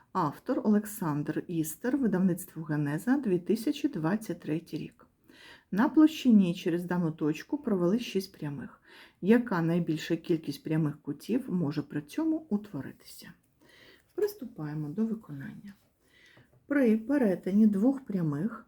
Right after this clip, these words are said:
найбільша кількість прямих кутів, яка може утворитися, це чотири. Тоді, якщо через точку провести шість прямих, то утвориться найбільша кількість прямих кутів, це шість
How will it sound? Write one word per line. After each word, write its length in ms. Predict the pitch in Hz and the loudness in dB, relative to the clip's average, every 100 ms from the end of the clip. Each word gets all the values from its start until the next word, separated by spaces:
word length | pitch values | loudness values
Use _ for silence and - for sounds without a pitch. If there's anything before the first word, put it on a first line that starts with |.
| _ | _
найбільша 760 | 190 208 240 190 165 147 - 160 | 4 6 6 4 0 -2 -6 -10
кількість 680 | - - 151 - - - | -8 -6 -6 -6 -20 -20
прямих 400 | - 165 165 151 | -10 -4 -2 -4
кутів, 480 | - 156 - 202 311 - | -8 -14 -6 -2 -2 0
яка 380 | 185 165 165 | -2 -2 -4
може 320 | 143 135 151 143 | -6 -6 -6 -8
утворитися, 1000 | 147 - 147 165 320 262 330 - 311 311 - | -10 -10 -8 -2 0 0 -4 -4 -8 -8 -12
це 280 | - 233 | -8 -6
чотири. 600 | 247 - 220 214 - - - _ _ _ _ _ - - _ _ | -6 -12 -14 -14 -18 -20 -20 _ _ _ _ _ -20 -20 _ _
Тоді, 420 | 415 330 208 208 | 6 8 6 4
якщо 320 | 208 214 - | 2 0 -4
через 300 | - 277 247 | 2 2 2
точку 480 | - 180 165 - 190 | -2 -2 -2 -6 -10
провести 540 | - 196 240 254 - | -4 0 2 2 -2
шість 520 | 190 - - 135 - - | -4 -6 -6 -6 -6 -6
прямих, 480 | 220 254 339 - _ | 0 0 0 -6 _
то 120 | 220 | 0
утвориться 800 | 170 - 170 190 294 311 - 339 - - - _ - | 0 -2 -4 0 0 -2 -8 -12 -14 -20 -20 _ 4
найбільша 720 | 196 254 226 175 156 - 156 | 8 8 8 2 -2 -4 -8
кількість 540 | 151 - 165 - 151 | -8 -6 -6 -8 -14
прямих 400 | - 151 143 139 - | -6 -4 -2 -4 -8
кутів, 460 | 175 175 349 403 - | -12 -4 -2 -2 -4
це 240 | - - | -8 -8
шість 560 | 156 - 359 415 - | -8 -2 0 0 -4